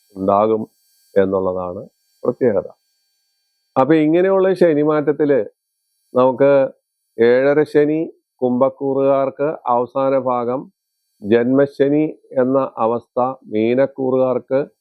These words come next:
ഏഴര ശനി ആരംഭിക്കുന്നു എന്ന അവസ്ഥ മേടക്കൂറുകാർക്ക്, മൂന്ന് കൂറുകാർക്ക്. അപ്പൊ കുംഭം, മീനം, മേടം, അവർക്ക് ഏഴര ശനി. പിന്നെ കണ്ടകശനി ആർക്കെല്ലാമാണ്? കന്നിക്കൂറുകാർക്ക്,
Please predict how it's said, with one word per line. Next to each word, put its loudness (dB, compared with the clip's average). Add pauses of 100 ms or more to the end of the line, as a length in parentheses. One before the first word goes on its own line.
(240)
ഏഴര 2 (100)
ശനി 2 (260)
ആരംഭിക്കുന്നു 2 (140)
എന്ന -2 (100)
അവസ്ഥ -4 (420)
മേടക്കൂറുകാർക്ക്, -2 (1300)
മൂന്ന് 4
കൂറുകാർക്ക്. -4 (260)
അപ്പൊ 2 (220)
കുംഭം, 0 (180)
മീനം, -2 (100)
മേടം, -8 (1500)
അവർക്ക് 2
ഏഴര 2 (100)
ശനി. -6 (760)
പിന്നെ 2 (100)
കണ്ടകശനി 0
ആർക്കെല്ലാമാണ്? -4 (920)
കന്നിക്കൂറുകാർക്ക്, 0